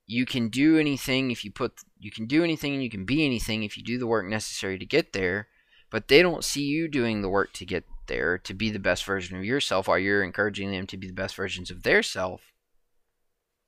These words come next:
they see right through you. And most parents will reinforce that with "do as I say, not as I do," because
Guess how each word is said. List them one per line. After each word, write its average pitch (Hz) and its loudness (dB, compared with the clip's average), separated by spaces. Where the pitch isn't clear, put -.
they - -6
see 208 2
right 175 2
through - -2
you. 135 -6
And 120 6
most 160 2
parents 104 2
will 110 2
reinforce 110 2
that 95 8
with 107 0
"do 131 0
as 127 2
I 120 6
say, 120 6
not 117 4
as 101 -2
I 98 0
do," 127 2
because 117 6